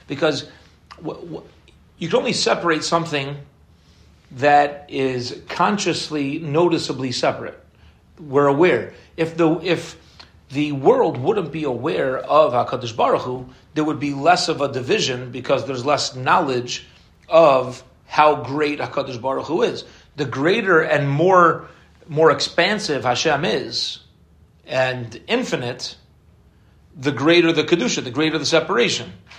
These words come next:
But if people aren't aware of God's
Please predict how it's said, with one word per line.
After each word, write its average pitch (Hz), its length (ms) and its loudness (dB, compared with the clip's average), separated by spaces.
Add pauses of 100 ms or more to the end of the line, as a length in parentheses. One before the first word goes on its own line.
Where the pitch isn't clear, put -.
(200)
But 151 100 0
if 147 80 -2
people 277 260 2
aren't 190 220 4
aware 170 600 4 (640)
of 135 200 0
God's 147 720 4